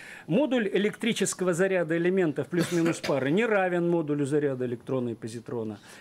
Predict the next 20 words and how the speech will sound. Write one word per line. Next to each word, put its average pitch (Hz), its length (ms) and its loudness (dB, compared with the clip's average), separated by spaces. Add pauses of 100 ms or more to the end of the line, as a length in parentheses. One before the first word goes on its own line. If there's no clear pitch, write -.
(240)
Паре 196 340 4
заряженных 156 640 2
плюс-минус 156 760 -2
субквантов 220 680 -2
сегодня 165 380 0
нет 170 300 2
аналогов 180 540 0 (520)
физики 139 360 -6
частиц. - 520 -14 (880)
Вдали 185 300 0
от 269 120 2
неподвижной 196 560 0
заряженной 165 440 2
частицы 143 640 -8 (340)
поляризация 208 560 0
среды 190 320 -2
постепенно 208 520 -2
угасает 156 460 -2
от 165 100 0
неподвижной. 190 580 0